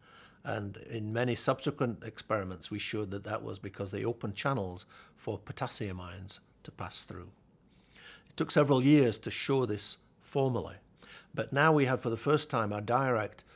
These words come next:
cellular action of opiate drugs on single nerve cells.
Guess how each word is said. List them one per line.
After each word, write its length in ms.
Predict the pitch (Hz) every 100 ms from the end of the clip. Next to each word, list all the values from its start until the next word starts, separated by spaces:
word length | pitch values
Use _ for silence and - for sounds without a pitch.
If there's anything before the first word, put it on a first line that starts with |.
| _
cellular 580 | - 139 139 139 131 113
action 480 | 110 - 104 101 98
of 260 | 110 101 -
opiate 460 | 135 - 110 101
drugs 380 | 107 95 92 - _ _ _
on 220 | 104 101
single 320 | 95 107 101 95
nerve 300 | 101 101 -
cells. 440 | 87 87 92 -